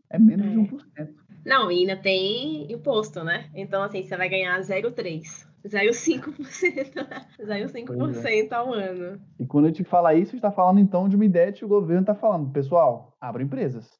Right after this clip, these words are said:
Speaker 1: abra empresa."
Speaker 2: É, essa que é a grande questão, Marcos. Eu acho que falta uma visão de entender o todo.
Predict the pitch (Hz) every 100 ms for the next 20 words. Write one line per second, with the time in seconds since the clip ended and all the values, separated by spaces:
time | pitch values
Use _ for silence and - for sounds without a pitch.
0 | - 117 139 190 349 127 120 107 _ -
1 | 262 330 311 285 247 233 - 220 - 196
2 | 180 180 175 175 - 175 - 208 208 208
3 | - 240 220 226 302 269 226 214 214 196
4 | 196 190 208 190 185 180 196 214 208 170
5 | 160